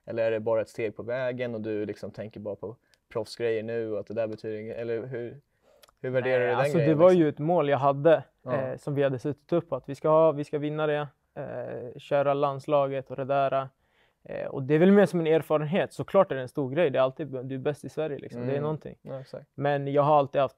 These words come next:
Speaker 2: jävligt stora mål och
Speaker 1: Mm.
Speaker 2: hög press på mig själv, så jag kommer alltid liksom ha, jag siktar mot stjärnorna, om vi säger så, och, eh, det kommer alltid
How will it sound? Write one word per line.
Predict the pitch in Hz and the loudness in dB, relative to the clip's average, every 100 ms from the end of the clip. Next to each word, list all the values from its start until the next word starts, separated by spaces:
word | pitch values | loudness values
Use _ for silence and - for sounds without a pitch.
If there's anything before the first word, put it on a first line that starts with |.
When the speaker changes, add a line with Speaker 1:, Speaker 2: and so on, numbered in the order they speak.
| _ | _
Speaker 2:
jävligt | - 131 135 - | -6 -4 -6 -6
stora | 151 135 139 | -6 -2 0
mål | 151 143 110 - - | 0 -2 -4 -12 -12
och | 139 135 127 123 | -8 -6 -6 -6
Speaker 1:
Mm. | 135 | 0
Speaker 2:
hög | 151 135 | 0 2
press | - 143 - | 0 -4 -4
på | 123 | -14
mig | 127 | -4
själv, | 165 139 | -2 -2
så | - | -4
jag | 123 | -12
kommer | - 135 | -8 -8
alltid | 131 139 | -6 -6
liksom | 131 - 131 | -8 -10 -12
ha, | 123 131 120 _ _ _ _ _ _ | -8 -8 -8 _ _ _ _ _ _
jag | 135 | -10
siktar | 131 135 139 | -8 -6 -6
mot | 131 | -4
stjärnorna, | - 139 147 135 | -2 -2 -4 -8
om | 135 | -10
vi | 135 | -10
säger | 139 | -10
så, | - 151 | -2 -2
och, | 131 127 - | -2 -6 -10
eh, | 135 123 | -8 -8
det | 127 | -8
kommer | - 139 | -6 -6
alltid | 127 131 - 143 131 | -4 -6 -2 -2 -2